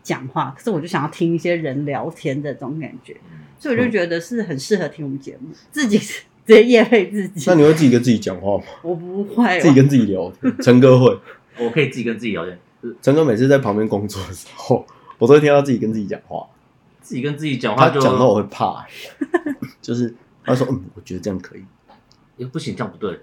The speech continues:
Speaker 3: 这样好像不太好。那我想说，旁边到底是谁？
Speaker 2: 自己否决自己，
Speaker 3: 对。
Speaker 2: 自己肯定自己。
Speaker 3: 对，然后他就会在透过这样子的过程中得到一个自我的认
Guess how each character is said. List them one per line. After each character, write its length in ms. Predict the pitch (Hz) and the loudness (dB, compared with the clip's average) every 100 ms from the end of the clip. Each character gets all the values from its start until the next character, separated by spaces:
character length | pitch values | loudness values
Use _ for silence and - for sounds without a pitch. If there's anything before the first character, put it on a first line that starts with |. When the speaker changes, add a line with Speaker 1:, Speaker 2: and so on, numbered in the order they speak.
| _ | _
Speaker 3:
这 80 | - | -10
样 100 | 113 | -8
好 80 | 87 | -8
像 100 | 92 | -10
不 80 | 90 | -6
太 120 | 92 | -6
好。 200 | 85 - _ _ _ _ - 269 | -6 -16 _ _ _ _ -18 -8
那 80 | 185 | -4
我 40 | 202 | -4
想 140 | 113 | -2
说， 220 | 117 147 156 _ _ _ | -4 -4 -8 _ _ _
旁 160 | - 131 | -4 0
边 100 | 165 | 2
到 140 | 131 | 2
底 80 | 104 | 0
是 80 | 101 | -6
谁？ 400 | - - - - - | -8 -8 -10 -14 -14
Speaker 2:
自 140 | 156 | -12
己 160 | 123 117 | -8 -6
否 180 | 104 | -4
决 180 | 95 95 | -4 -8
自 140 | 101 98 | -8 -12
己， 220 | 85 78 _ | -14 -18 _
Speaker 3:
对。 100 | 143 | -2
Speaker 2:
自 200 | 120 104 | 0 0
己 140 | 95 | -4
肯 200 | 90 104 | -8 -8
定 200 | 101 107 | -6 -8
自 100 | 107 | -8
己。 200 | 98 78 - - | -14 -16 -20 -6
Speaker 3:
对， 280 | 107 98 107 | -6 -4 -6
然 100 | 104 | -6
后 140 | 120 | -4
他 160 | 120 131 | -2 -2
就 180 | 139 131 | 0 0
会 160 | 127 | -2
在 180 | 123 123 | -2 -4
透 200 | 123 127 | -2 0
过 140 | 123 113 | 0 0
这 80 | |
样 140 | 113 104 | -2 -4
子 80 | 98 | -10
的 80 | |
过 240 | 92 123 104 | -4 -2 -2
程 120 | 95 | -6
中 80 | 98 117 | -10 -8
得 120 | 98 | -4
到 160 | 95 104 | -2 -2
一 60 | |
个 60 | 98 | -4
自 260 | - 120 98 | -6 -4 -4
我 220 | 90 - | -4 -8
的 120 | - | -6
认 220 | 107 95 | -2 -2